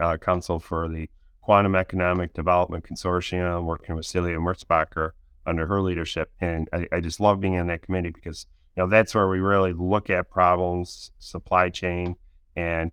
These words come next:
you know, as the systems scale up, you really move away from, you know, just thinking about things from a quantum physicist perspective, but more from an engineering perspective. So having industry work on things, you know,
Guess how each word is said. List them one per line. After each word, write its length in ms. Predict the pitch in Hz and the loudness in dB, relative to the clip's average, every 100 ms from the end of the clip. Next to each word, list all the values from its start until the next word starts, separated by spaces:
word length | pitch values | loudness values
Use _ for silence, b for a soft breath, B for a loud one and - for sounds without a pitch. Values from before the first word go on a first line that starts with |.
| - | -6
you 160 | - | -4
know, 80 | 87 - | -2 2
as 440 | 104 107 98 - | 2 2 -2 -6
the 100 | - | -6
systems 640 | - - 101 - - 87 | -6 -2 -4 -2 -4 -6
scale 420 | - - 90 87 85 | -6 0 2 4 4
up, 300 | 78 - - | 2 -2 -8
you 120 | 85 | -4
really 240 | 90 90 90 | 0 2 0
move 220 | 90 85 | -2 -2
away 360 | 85 87 87 | -2 0 -2
from, 380 | 82 - 80 80 - - - - _ - | -4 -4 -2 -4 -10 -20 -20 -20 _ -4
you 60 | |
know, 60 | 92 | -4
just 240 | 85 87 | -4 -4
thinking 300 | 107 101 101 | -4 0 0
about 320 | 92 92 87 | 4 4 2
things 260 | - 95 90 | 0 -2 -2
from 220 | - 85 | -4 -2
a 180 | 80 78 - | -2 -4 -8
quantum 520 | - 98 92 92 87 | -2 2 4 2 -2
physicist 580 | - 101 82 - 82 - | -2 -2 -2 -4 -4 -4
perspective, 640 | 82 - 92 - 78 76 - | -6 2 2 2 -8 -10 -6
but 180 | 80 - | -6 -4
more 240 | 87 87 | -2 -2
from 320 | 80 - 78 | -4 -6 -4
an 140 | 78 76 92 | -4 -6 -6
engineering 680 | 90 92 87 87 82 80 - | -2 -2 -2 -2 -2 -6 -10
perspective. 600 | - 90 - 76 - 73 71 - - - - | -18 -14 -4 -4 -4 -14 -14 -20 -20 -20 -12
So 200 | - 90 | -2 2
having 300 | 104 104 104 | 4 4 4
industry 380 | 107 95 - 95 | 2 0 -2 0
work 240 | 90 92 | 0 0
on 180 | 87 82 | -2 -2
things, 520 | 92 90 87 87 - | -4 -2 -2 -4 -6
you 60 | 82 | -4
know, 440 | 80 78 76 76 | -4 -4 -6 -10